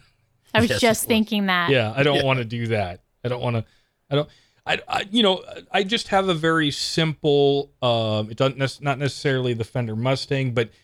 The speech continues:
Speaker 1: I have a very simple amp. It's, uh, it, it's just on, off, speaker, bass, treble. That's about it.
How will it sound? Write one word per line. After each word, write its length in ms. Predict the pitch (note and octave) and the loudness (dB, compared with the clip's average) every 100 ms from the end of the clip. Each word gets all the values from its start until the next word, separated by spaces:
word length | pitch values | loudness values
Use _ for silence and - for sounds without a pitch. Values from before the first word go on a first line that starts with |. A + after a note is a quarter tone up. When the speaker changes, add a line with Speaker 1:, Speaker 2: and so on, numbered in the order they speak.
| _ | _
Speaker 1:
I 40 | B2 | -4
have 120 | A#2 | -2
a 60 | A2+ | 0
very 320 | A#2+ D3+ D#3+ | 2 2 0
simple 560 | - - C#3 - B2+ | -2 -2 -2 0 -4
amp. 360 | A#2 G2+ F#2 - | -2 -4 -4 -2
It's, 280 | G2 F2+ - | -4 -4 -2
uh, 360 | G#2 G2 G2 F#2 F#2 _ - | 0 2 0 -4 -12 _ -14
it, 180 | F#2 - | -12 -8
it's 180 | F#2+ | -10
just 280 | - G#2+ - _ _ _ _ | -6 -6 -6 _ _ _ _
on, 280 | A#2+ C3+ D3 | 0 2 0
off, 280 | B2+ C#3+ C#3+ | 2 2 2
speaker, 440 | - - B2+ C#3 | -2 -4 -2 -2
bass, 340 | A2+ A#2 B2 - | -2 0 0 -2
treble. 440 | - A2+ A2+ A2+ | -6 -4 0 0
That's 220 | A2+ A2 | 0 -4
about 260 | - A2 F2+ | -4 -4 -4
it. 160 | D#2+ | -8